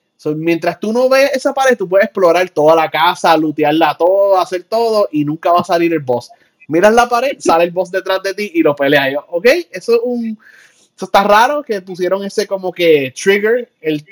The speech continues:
que el trigger tiene que ser tú mirar la pared para que él salga detrás de ti. Eso es un,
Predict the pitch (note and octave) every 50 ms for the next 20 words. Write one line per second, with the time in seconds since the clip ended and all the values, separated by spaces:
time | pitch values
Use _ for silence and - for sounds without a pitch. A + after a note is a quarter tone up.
0 | - - - D#3 C3+ - - E3 E3 F3+ F3+ F3 F3 F3+ F3+ F#3 F3+ F3+ F3 -
1 | F#3+ F#3 E3+ - - F#3 F#3 F#3 F#3 F3 E3+ F3 F3 E3+ E3+ E3 D#3+ E3 E3+ E3+
2 | - D3+ C#3+ C#3 C#3 - D#3+ D3+ D3 D#3 C#3+ D3 C#3+ - C#3+ C#3 C#3+ E3+ F#3 -
3 | D#3+ D3 C#3 - D#3 D3+ D3+ E3+ F#3 G3 G3+ G3+ G3 F#3+ F#3